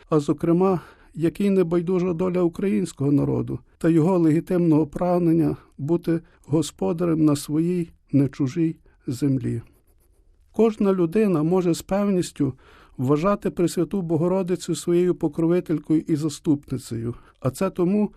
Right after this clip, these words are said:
що вона у згоді з Божою волею жертвувала себе і свого і Божого Сина Ісуса Христа, співпрацюючи з Ним для спасіння людства.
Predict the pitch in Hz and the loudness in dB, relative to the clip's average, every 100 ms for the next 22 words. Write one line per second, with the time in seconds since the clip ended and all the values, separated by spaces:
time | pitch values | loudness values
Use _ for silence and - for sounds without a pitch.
0 | _ - - 156 156 165 196 190 - 143 | _ -20 -4 0 2 2 2 0 -2 -2
1 | 156 202 180 151 156 196 180 165 160 143 | 0 0 0 0 -2 -2 2 4 4 2
2 | 196 196 185 175 170 - _ _ 135 175 | -2 -2 0 0 -2 -6 _ _ -4 -2
3 | 196 - 180 170 170 170 - 156 139 185 | -2 -4 -4 0 2 0 -2 -2 0 0
4 | 196 - _ - 147 156 151 160 190 - | -2 -8 _ -2 -2 0 0 2 2 0
5 | 160 156 185 170 151 151 - 196 175 156 | -2 0 -2 2 2 0 -2 -2 2 2
6 | 143 196 175 165 - 151 143 - 196 185 | 2 -2 -4 -4 -4 -4 -4 -2 -2 -2
7 | - _ - - 175 160 170 160 208 202 | -10 _ -20 0 0 2 0 -2 -2 -2
8 | 165 170 156 185 196 185 - _ - _ | 0 -2 -2 0 0 0 -6 _ -20 _
9 | 127 151 147 - 143 - 175 160 147 143 | 0 2 2 -2 -4 -2 2 2 2 0
10 | 120 - - 131 | -2 -6 -10 -10